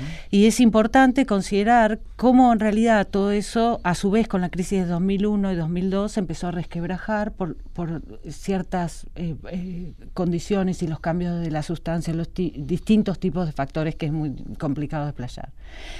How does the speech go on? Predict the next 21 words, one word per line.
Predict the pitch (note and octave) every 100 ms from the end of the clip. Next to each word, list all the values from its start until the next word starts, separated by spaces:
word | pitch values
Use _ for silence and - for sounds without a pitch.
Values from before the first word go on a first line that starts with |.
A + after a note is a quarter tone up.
| -
Pero | E3+ A#3
es | C4
interesante | A#3 A3+ A#3 C4 B3
ver | A#3
cómo | A#3+ A#3
en | G#3+
realidad | A3 G#3+ A3+ A#3 F#3+
la | F3+
etnografía, | F3 F3 F3+ F#3+ - C4 B3 A3+ G3+
de | F3+
alguna | F3+ F#3+ F#3
forma, | - G3 F3+ F#3+ G3 - - - - - - - -
eh, | - F3 E3 D#3+
en | F#3+
realidad | F3+ G3 A3 A#3+ - - -
yo | F#3+ - G#3+ G#3
no, | G3 F#3+ F#3 E3+ -
eh, | E3 F3 E3
no, | F#3 F#3+ -
no | F#3 F3 F3+
me, | F#3 F3